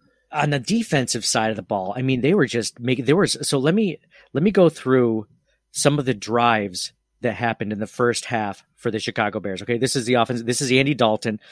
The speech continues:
supposedly their starter. We'll see. I mean, Justin Fields didn't look terrible. We'll get into that. But, um, this is, this is the first,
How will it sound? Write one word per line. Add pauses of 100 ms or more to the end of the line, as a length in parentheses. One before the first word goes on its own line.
(200)
supposedly
their
starter.
We'll
see.
I
mean,
Justin
Fields
didn't
look
terrible.
We'll
get
into
that.
But, (320)
um,
this
is,
this
is
the
first,